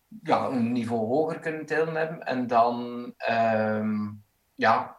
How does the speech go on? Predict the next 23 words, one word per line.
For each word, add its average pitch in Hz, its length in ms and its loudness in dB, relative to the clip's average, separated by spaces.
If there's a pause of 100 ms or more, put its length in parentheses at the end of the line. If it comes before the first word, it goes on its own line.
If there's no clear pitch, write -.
het 127 160 -4
is, 113 100 -10
het - 100 -16
is 117 200 -8
een, 113 180 -6
eh, 104 540 -4 (1300)
dat 135 220 2
is 127 80 -2
dan 123 120 2
het 117 100 -4
positieve, 113 540 -6
dat 107 200 -4
we 107 100 -4
dan 101 260 -8
toch 101 220 -10
meer 104 340 -8
aandacht 107 360 -6
aan 110 120 -8
de 101 100 -10
film 101 220 -12
hebben 95 200 -16
kunnen - 260 -20
geven. 101 300 -20